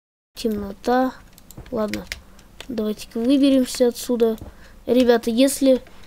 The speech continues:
вы испугались, если вы испугались, не пугайтесь, ребята. Это довольно-таки не страшное место.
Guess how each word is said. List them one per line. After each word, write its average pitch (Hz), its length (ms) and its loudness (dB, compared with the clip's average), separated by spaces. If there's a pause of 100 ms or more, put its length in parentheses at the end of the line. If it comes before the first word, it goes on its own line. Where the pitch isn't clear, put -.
(140)
вы 247 320 0
испугались, 254 960 0 (640)
если 262 380 2
вы 254 240 -2 (760)
испугались, 262 960 0
не 285 140 2
пугайтесь, 214 760 -4
ребята. 208 500 -6 (540)
Это 277 240 0
довольно-таки 226 840 0
не 214 160 -2
страшное - 640 -8
место. 180 520 -8